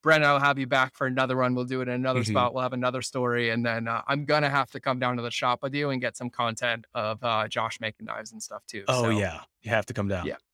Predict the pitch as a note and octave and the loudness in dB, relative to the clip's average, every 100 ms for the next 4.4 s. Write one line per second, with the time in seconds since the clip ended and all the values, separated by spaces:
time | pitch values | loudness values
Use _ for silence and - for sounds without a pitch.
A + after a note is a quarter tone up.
0 | _ _ _ - B2+ C3 - C#3+ D3 - | _ _ _ -2 0 0 -2 -2 -2 -2
1 | D3+ D3+ D3+ C3 C3+ C3 B2 C3+ C3+ C#3 | -2 0 -2 0 2 2 0 -2 0 0
2 | C#3 C#3 B2+ C3 C3 B2 B2 - C3 - | 0 -2 -2 -4 -4 -4 -6 -8 -8 -8
3 | A#2 A#2+ A2+ A2+ A#2 A2+ A2+ A2 A2+ - | -4 -2 -2 -2 -2 0 0 0 -2 -2
4 | A#2 A#2 C#3 | -2 0 -4